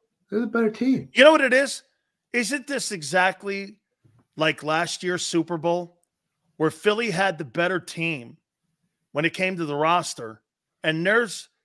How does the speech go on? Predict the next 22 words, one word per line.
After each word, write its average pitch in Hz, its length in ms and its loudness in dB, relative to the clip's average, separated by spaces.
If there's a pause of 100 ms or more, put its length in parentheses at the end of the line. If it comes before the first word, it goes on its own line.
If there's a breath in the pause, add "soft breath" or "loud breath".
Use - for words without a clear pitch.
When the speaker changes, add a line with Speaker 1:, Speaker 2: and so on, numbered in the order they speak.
(140)
Speaker 2:
Kansas 196 400 -4
City 233 360 -4
again 131 440 -8 (460)
with - 160 -6
the 147 40 -8
better 175 360 2
coach. 175 400 4 (240)
Look, 214 280 2 (280)
the 143 80 -12
coach 190 260 4
is 180 80 -8
a 180 60 0
Hall 170 180 4
of 143 80 -4
Famer 151 380 -4 (320)
and 143 80 -8
the 135 40 -8
quarterback's 175 520 0
a 143 60 -6
Hall 135 180 -2
of 113 80 -12
Famer. 131 320 -8